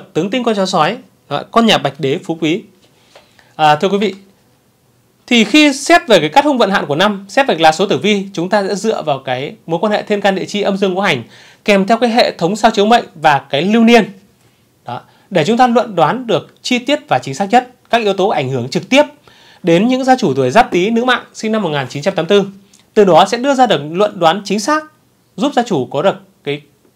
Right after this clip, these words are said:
nắm bắt được cái cơ hội và gia tăng thêm cái may mắn, gia tăng thêm cái tài lộc cho mình.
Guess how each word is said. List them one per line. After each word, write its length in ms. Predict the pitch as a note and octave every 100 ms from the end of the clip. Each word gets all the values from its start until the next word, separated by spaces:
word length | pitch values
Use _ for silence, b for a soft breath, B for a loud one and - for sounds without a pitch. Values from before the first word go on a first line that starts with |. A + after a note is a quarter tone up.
| F3
nắm 200 | F3 A#3+
bắt 120 | -
được 80 | D#3
cái 120 | D3+
cơ 60 | G#3
hội 180 | G3+ G3 - b b b b -
và 480 | D3+ C#3+ B2+ A#2 - _ _ _ _
gia 160 | F#3+ G#3+
tăng 240 | A#3+ A3+
thêm 120 | A3+
cái 60 | G#3
may 160 | A3 G#3+
mắn, 220 | E3 G#3+ -
gia 120 | F#3
tăng 160 | G3 G3
thêm 100 | F#3
cái 60 |
tài 100 | F3+
lộc 120 | C#3
cho 60 | D#3
mình. 180 | D#3